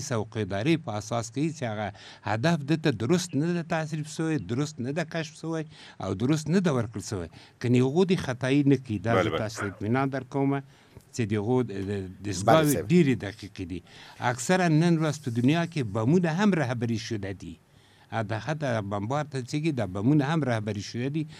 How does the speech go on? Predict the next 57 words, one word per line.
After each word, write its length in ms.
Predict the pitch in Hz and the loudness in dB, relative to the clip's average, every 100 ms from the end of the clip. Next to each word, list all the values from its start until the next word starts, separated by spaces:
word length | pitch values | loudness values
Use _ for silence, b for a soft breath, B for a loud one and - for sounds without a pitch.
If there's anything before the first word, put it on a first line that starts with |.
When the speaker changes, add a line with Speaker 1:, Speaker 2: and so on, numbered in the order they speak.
| B - | B -6
Speaker 1:
چې 60 | 113 113 | -6 -2
تر 100 | 104 | -2
آخر 260 | 101 151 143 | -2 -2 -2
راکټونه 460 | 113 113 110 147 170 151 | -2 -4 -6 -2 -2 -2
چې 60 | 123 | -4
رهبري 280 | 127 135 139 - | -4 -4 -6 -4
شوي 120 | 165 165 | -4 -2
دي، 60 | 147 | 0
بمونه 280 | 127 160 156 180 | 2 2 2 0
هم 100 | 151 | 0
رهبري 340 | 117 104 104 95 | 0 -2 -6 -8
شوي 180 | - 101 | -8 -8
دي. 80 | 92 B B B 139 | -8 B B B 0
ډېر 240 | 202 196 185 | 2 4 2
مسایل 340 | - 190 202 180 | 4 4 4 2
شته 160 | 190 180 | -2 0
چې 80 | 170 156 | 0 2
د، 320 | 151 143 120 | 2 2 0
دلته 240 | 151 156 135 | -2 0 0
د 100 | 120 | 2
درس 180 | 156 135 123 | 0 0 -2
ځای 140 | 135 139 | -2 -2
نه 80 | 160 165 | -4 -4
شي، 120 | 131 - - | -8 -6 -4
تاسو 200 | 147 - | -4 -4
ته 80 | 117 | 4
Speaker 2:
خیر، 80 | 135 | 6
Speaker 1:
ویل 100 | 175 156 | 6 0
شي. 100 | 175 | 2
Speaker 2:
ا، 60 | 127 | 4
د 80 | 139 | 6
دې 100 | 143 151 | 6 8
بل 100 | 165 | 8
ورور 240 | 170 170 156 | 10 10 10
دا 80 | |
د 100 | 151 | 8
Speaker 1:
تاسو 140 | 156 139 | 6 4
مطمئن 180 | 127 139 | 6 8
Speaker 2:
خو-، 60 | |
Speaker 1:
اوسئ 200 | 139 131 139 | 10 10 6
Speaker 2:
امیر 140 | 127 | 6
خان 160 | 156 135 | 6 6
چې 100 | 135 135 | 8 8
دا 80 | 131 | 10
Speaker 1:
او 320 | 123 131 131 113 | 8 4 2 2
Speaker 2:
قواوې 280 | 135 147 143 | 6 8 8
به 40 | 135 | 8
وي، 100 | 131 143 | 8 8
ووځي 300 | 151 127 117 | 6 6 4
که 60 | 127 | 4
نه 100 | 135 | 6
ووځي، 260 | 127 110 113 | 4 4 6
وي 80 | 113 | 8
دا 60 | 110 98 | 6 4
دویم 180 | 127 123 | 4 6
جهاني 200 | 120 127 | 6 6
جنګ 160 | 123 | 2